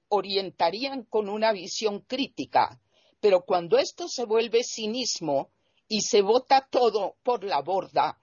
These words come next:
los resultados han sido sumamente desafortunados y trágicos, muchas veces. En contraste con esto,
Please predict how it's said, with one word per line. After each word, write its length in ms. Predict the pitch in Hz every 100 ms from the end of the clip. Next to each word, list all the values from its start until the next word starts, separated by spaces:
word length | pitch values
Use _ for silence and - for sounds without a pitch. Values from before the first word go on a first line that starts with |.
| _ _ _
los 340 | - 180 202 175
resultados 800 | 196 - 190 - 240 220 202 -
han 120 | 190
sido 420 | - 180 170 165 -
sumamente 840 | - - 302 262 220 208 208 196
desafortunados 1120 | 196 185 170 160 175 - 175 175 175 175 175
y 80 | 147
trágicos, 920 | - - 214 - 135 - 120 - - _ _ _
muchas 520 | 165 220 220 - 170
veces. 600 | 170 131 - 95 - - _ _ _ _ _ -
En 140 | 226
contraste 760 | - 233 214 254 311 - - 359
con 240 | 349 220
esto, 480 | 170 139 - 156